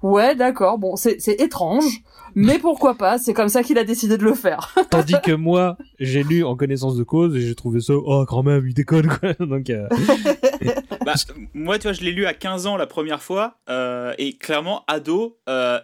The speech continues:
Speaker 3: j'ai trouvé ça extrêmement frustrant.
Speaker 2: Ouais.
Speaker 3: Euh, parce que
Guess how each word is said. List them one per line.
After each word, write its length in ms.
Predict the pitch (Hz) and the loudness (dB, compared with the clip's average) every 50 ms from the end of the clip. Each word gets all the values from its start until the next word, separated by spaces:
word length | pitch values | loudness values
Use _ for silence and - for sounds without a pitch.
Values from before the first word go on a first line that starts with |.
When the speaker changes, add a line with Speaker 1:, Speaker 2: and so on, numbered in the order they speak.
| _ _ _ - | _ _ _ -16
Speaker 3:
j'ai 160 | 113 120 123 | -14 -14 -14
trouvé 220 | - - 139 135 | -8 -6 -6 -6
ça 200 | 131 - 180 180 - - | -4 -4 -6 -6 -6 -8
extrêmement 640 | 151 151 - - - - - 151 143 147 156 160 | -12 -12 -12 -14 -14 -8 -8 -8 -6 -4 -6 -6
frustrant. 580 | 214 - - 180 165 - - - 185 170 151 151 _ 123 107 | -6 -8 -8 -8 -8 -8 -8 -6 -6 -6 -6 -6 _ -12 -8
Speaker 2:
Ouais. 280 | 104 113 123 123 110 98 120 | -4 -4 -4 -4 -4 -4 -4
Speaker 3:
Euh, 640 | 120 117 117 113 113 113 110 110 110 113 113 110 - | -4 -2 -2 -2 -4 -4 -6 -6 -8 -8 -8 -8 -6
parce 160 | - 127 - | -6 -8 -6
que 360 | - 160 151 156 160 160 - | -4 -4 -2 -2 -2 -4 -8